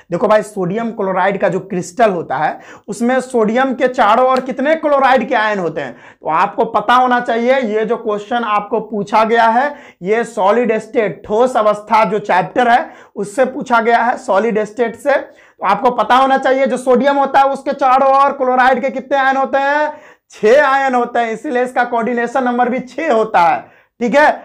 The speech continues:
तो यहां पर ऑप्शन हमारा क्या सही हो जाएगा? ऑप्शन नंबर, देखो, सी नंबर ऑप्शन एकदम सही हो जाएगा, क्योंकि जो क्लोराइड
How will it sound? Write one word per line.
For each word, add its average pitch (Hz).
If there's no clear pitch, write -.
तो 254
यहां 226
पर 269
ऑप्शन 233
हमारा 240
क्या 240
सही 240
हो 233
जाएगा? 247
ऑप्शन 208
नंबर, 240
देखो, 185
सी 285
नंबर 269
ऑप्शन 233
एकदम 202
सही 220
हो 226
जाएगा, 220
क्योंकि 240
जो 214
क्लोराइड 220